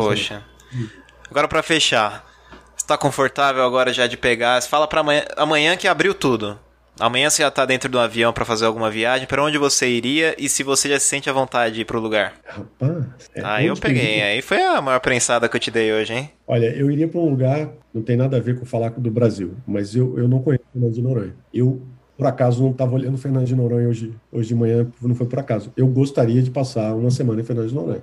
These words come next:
Speaker 1: Pô, cara, Fernando de Noronha, eu ainda também cheguei a conhecer.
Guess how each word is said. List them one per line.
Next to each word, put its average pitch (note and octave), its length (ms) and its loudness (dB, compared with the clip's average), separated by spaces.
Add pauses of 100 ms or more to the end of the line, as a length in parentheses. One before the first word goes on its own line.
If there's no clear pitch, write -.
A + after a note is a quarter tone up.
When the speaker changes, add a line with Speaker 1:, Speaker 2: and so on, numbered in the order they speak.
(120)
Speaker 1:
Pô, G#2 160 -6
cara, G2 260 -10
Fernando G#2+ 380 -4
de G#2+ 80 -4
Noronha, G#2 300 -2
eu G#2+ 60 2
ainda B2 180 0
também C3+ 240 -4
cheguei C3+ 220 2
a C3 40 2
conhecer. C3 540 -4